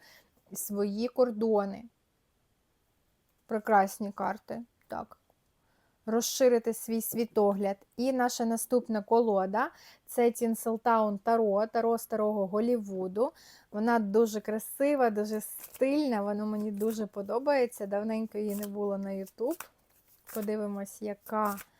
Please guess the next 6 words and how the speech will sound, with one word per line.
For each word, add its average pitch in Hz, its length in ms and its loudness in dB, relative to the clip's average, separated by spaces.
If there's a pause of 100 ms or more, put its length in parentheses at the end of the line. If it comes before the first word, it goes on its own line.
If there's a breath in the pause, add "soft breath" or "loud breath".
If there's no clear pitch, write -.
(760 soft breath)
що 220 640 2
принесе 202 600 -6
ще - 380 -10
стрільцям 214 840 -10 (360)
цей 240 480 -8 (1400)
вересень. 196 720 -12